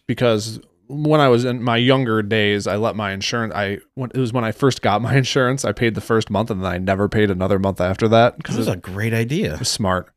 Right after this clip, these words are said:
Speaker 1: real smart. And I went, like, five or six months without insurance on my car,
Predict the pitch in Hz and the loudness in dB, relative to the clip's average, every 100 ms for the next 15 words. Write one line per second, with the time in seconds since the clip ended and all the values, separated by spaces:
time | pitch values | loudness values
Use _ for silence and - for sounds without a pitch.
0 | - 127 123 110 - 110 101 101 123 123 | -4 4 4 4 0 -2 -2 -2 0 2
1 | 131 139 117 98 87 _ _ - - 117 | 2 0 0 -2 -4 _ _ -18 -6 -2
2 | 107 107 - 120 - 101 107 - 98 98 | 0 -2 -4 -6 -4 -6 -4 -2 2 2
3 | - 107 - 101 113 139 147 147 143 156 | 0 -4 -6 -6 -4 -2 -2 -2 0 2
4 | 156 175 | 4 2